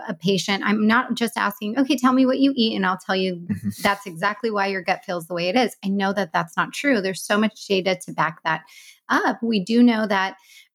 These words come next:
Speaker 1: early adverse life events and early adverse trauma that one goes through will significantly impact their gut even into adulthood. So I wanna know about that.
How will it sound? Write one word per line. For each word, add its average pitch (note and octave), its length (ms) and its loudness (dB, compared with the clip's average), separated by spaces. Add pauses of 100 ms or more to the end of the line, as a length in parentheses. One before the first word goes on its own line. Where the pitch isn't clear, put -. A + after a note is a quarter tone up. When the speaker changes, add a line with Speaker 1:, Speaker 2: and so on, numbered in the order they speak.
Speaker 1:
early A3 400 2
adverse G#3 420 -4
life F#3 240 -6
events A#3 500 2
and G#3 160 -4
early G3 300 0
adverse F#3 460 0
trauma - 520 0
that G3 160 -2
one G3+ 180 2
goes A#3+ 260 2
through F3+ 260 2
will F#3+ 180 0
significantly G#3 840 0
impact F#3 420 -2
their F#3 80 0
gut F3 260 0
even F3+ 280 0
into F#3 260 -2
adulthood. G#3+ 480 2
So G#3 100 -4
I F3+ 200 2
wanna B3 220 6
know B3+ 120 4
about C4 300 0
that. C4+ 260 -2